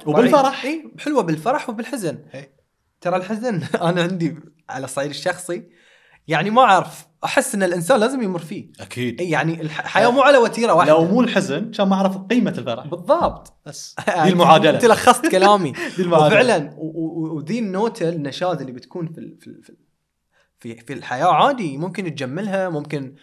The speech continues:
Speaker 2: تشوهها، ممكن تكسرك وتعلمك. فإن إحنا نتكيف على إن الحياة بقالب معين، بطريقة معينة، إحنا ما لازم نغلط، ما لازم نزل، هذه أكبر غلط.
Speaker 1: أكيد.
Speaker 2: فبساط بيعالج هذه القضايا، وب-،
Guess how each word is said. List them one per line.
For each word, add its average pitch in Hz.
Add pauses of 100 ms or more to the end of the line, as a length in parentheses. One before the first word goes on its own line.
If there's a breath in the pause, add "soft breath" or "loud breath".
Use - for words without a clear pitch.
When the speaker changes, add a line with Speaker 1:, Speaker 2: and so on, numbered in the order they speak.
(260 soft breath)
Speaker 2:
تشوهها، 180
ممكن 185
تكسرك 247
وتعلمك. 208 (500 soft breath)
فإن 160
إحنا 226 (280)
نتكيف 165
على 151
إن 160
الحياة 170 (380)
بقالب 160
معين، 147
بطريقة 156
معينة، 151
إحنا 139
ما 135
لازم 175
نغلط، 147
ما 139
لازم 165
نزل، 156 (240 loud breath)
هذه 135
أكبر 120
غلط. 107
Speaker 1:
أكيد. - (280 soft breath)
Speaker 2:
فبساط 170
بيعالج 139
هذه 151
القضايا، 151 (100)
وب-، 123